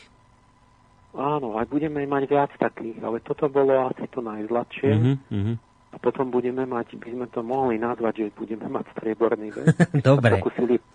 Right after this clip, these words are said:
Speaker 1: k tomu vrátiť.
Speaker 2: Mhm.
Speaker 1: Že to bolo to ako fakt zlaté obdobie,
Speaker 2: Mhm.
Speaker 1: že,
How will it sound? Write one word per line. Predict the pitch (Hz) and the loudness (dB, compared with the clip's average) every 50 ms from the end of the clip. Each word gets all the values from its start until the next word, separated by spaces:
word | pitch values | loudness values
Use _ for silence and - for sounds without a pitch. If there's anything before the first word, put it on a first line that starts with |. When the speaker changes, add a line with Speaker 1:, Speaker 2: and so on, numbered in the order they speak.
| _ - | _ -10
Speaker 1:
k | - 135 - - 123 - | -10 -8 -8 -8 -8 -2
tomu | - 120 113 123 120 113 | 0 0 2 2 0 0
vrátiť. | 113 104 104 101 107 - - - 139 139 _ - - - | 2 2 2 0 0 -4 -6 -8 -10 -10 _ -18 -14 -6
Speaker 2:
Mhm. | - 107 107 110 120 135 156 - - _ _ - - - | -4 -2 0 0 0 0 -2 -4 -8 _ _ -20 -18 -12
Speaker 1:
Že | - 113 | -12 -4
to | - 151 143 | 0 0 2
bolo | - 147 131 127 123 | 4 4 4 2 2
to | - - 123 | 0 2 0
ako | 120 117 - - 117 - - - | 0 0 -2 -6 -8 -8 -8 -12
fakt | - - 123 120 - - - | -4 -2 -2 -2 -2 -2 -2
zlaté | 117 110 110 110 - - | 0 0 0 -2 -4 -2
obdobie, | 113 110 110 113 110 113 107 113 107 107 | -2 -2 -2 0 0 0 0 0 0 0
Speaker 2:
Mhm. | 104 98 | 0 0
Speaker 1:
že, | 95 | 0